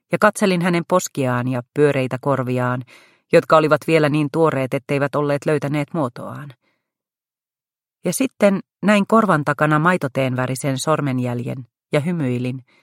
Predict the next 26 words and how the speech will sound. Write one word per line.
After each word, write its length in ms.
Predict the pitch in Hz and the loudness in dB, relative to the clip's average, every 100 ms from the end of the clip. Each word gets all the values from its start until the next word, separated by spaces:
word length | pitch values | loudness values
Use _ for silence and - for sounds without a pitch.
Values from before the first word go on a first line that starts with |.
| _ _ _ _ _ | _ _ _ _ _
koska 260 | 156 - | -2 0
se 120 | 151 160 | 2 2
oli 140 | 151 | 2
jotakin 460 | 139 139 127 143 - | 0 0 0 -2 2
aivan 300 | 170 180 175 | 2 0 -2
uutta 460 | 175 170 - - 139 - _ _ _ _ | -6 -6 -10 -10 -10 -10 _ _ _ _
ja 80 | 170 | -2
silti 340 | 220 208 175 | 0 0 0
aivan 320 | 170 170 170 151 | 0 -2 -4 -8
tuttua. 480 | 113 _ - 107 113 _ _ _ _ _ _ _ _ _ _ _ _ _ _ _ _ _ _ | -12 _ -14 -14 -14 _ _ _ _ _ _ _ _ _ _ _ _ _ _ _ _ _ _
"Hänellä 400 | - 160 165 160 | -6 2 4 6
on 80 | 156 | 4
samanlainen 600 | - 190 196 180 156 156 | 4 4 4 4 4 2
syntymämerkki 720 | - 190 175 139 123 117 - | 2 0 2 -2 -2 -4 -8
kuin 200 | 123 147 147 | -4 -4 -2
sinulla." 440 | 180 165 107 110 117 _ _ _ _ _ _ _ _ _ _ _ _ _ _ _ | -4 -6 -8 -12 -16 _ _ _ _ _ _ _ _ _ _ _ _ _ _ _
Näytin 340 | 139 135 135 135 | -4 -4 -2 0
läiskää 400 | 139 - - 131 | 0 0 -2 -2
Maxille, 520 | 135 139 - 127 123 | -2 -4 -8 -6 -4
joka 200 | 123 131 | -4 -4
sanoi, 400 | - 139 135 131 123 - _ _ _ _ _ | -4 -2 -2 -4 -8 -20 _ _ _ _ _
"Hän 240 | - 156 147 | -2 0 0
on 120 | 135 | -2
siis 240 | 139 139 | -4 0
varmasti 420 | 170 175 160 - 143 | 4 4 2 -2 -4
minun." 380 | 160 156 120 | -4 -4 -6